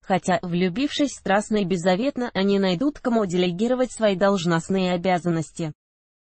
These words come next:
Им нужно научиться признавать, что все равнозначны в своих правах, и они не являются истинной последней инстанцией, отбросив свои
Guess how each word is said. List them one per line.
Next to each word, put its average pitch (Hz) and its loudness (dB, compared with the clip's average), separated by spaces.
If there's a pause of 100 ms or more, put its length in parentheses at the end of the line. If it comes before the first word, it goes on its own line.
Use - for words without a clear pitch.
Им 294 4
нужно 208 2
научиться 208 0
признавать, 185 0
что - -2
все 214 2
равнозначны 196 0
в - -10
своих 202 0
правах, 196 0
и - -4
они 196 2
не 226 0
являются 190 2
истинной 226 -2
последней 180 0
инстанцией, 233 0
отбросив 175 0
свои 180 -2